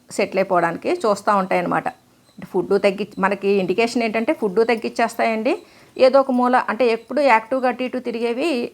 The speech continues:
తిరగకుండా ఒక మూలకి సెటిల్ అయిపోతూ ఉంటాయన్నమాట. ఇళ్లల్లో సింగిల్గా పెంచుకునే వాళ్ళు గమనిస్తే తెలుస్తుందండి. వాటిని అలా వదిలేయాలండి.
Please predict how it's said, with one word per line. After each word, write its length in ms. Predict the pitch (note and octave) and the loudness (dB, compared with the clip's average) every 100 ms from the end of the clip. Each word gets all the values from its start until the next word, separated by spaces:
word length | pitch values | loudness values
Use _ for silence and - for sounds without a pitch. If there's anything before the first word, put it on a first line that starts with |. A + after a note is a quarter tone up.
| _ | _
తిరగకుండా 420 | B3 B3 C4 B3 | -4 -4 0 2
ఒక 80 | C4 | 2
మూలకి 340 | A3+ A#3 B3 - | 0 -2 -2 -2
సెటిల్ 220 | A3+ A3 | -4 -2
అయిపోతూ 300 | A3 A3 G#3+ | -4 -2 -2
ఉంటాయన్నమాట. 440 | G3 G3 F#3 F3+ - - - - - | 0 0 0 -2 -4 -12 -20 -20 0
ఇళ్లల్లో 480 | G3 F#3 A3 A3 A#3+ | 4 4 4 2 0
సింగిల్గా 420 | - G#3+ G#3 G#3+ | 0 -2 -2 -2
పెంచుకునే 420 | A3 G#3+ - G#3+ | -4 -6 -6 -4
వాళ్ళు 240 | G#3 G#3 G3 | 0 0 0
గమనిస్తే 520 | F3+ F#3+ F#3 G3+ D#4 | 0 -2 -4 -2 0
తెలుస్తుందండి. 640 | C#4+ F#3+ - F3 E3+ B3 | 0 -2 -4 -4 -2 -2
వాటిని 360 | E4 G3 G#3 G#3 | 0 0 2 2
అలా 160 | F#3 A3 | 2 2
వదిలేయాలండి. 720 | F#3 G3+ G#3 F#3+ F3+ F3+ | 2 0 2 2 0 -4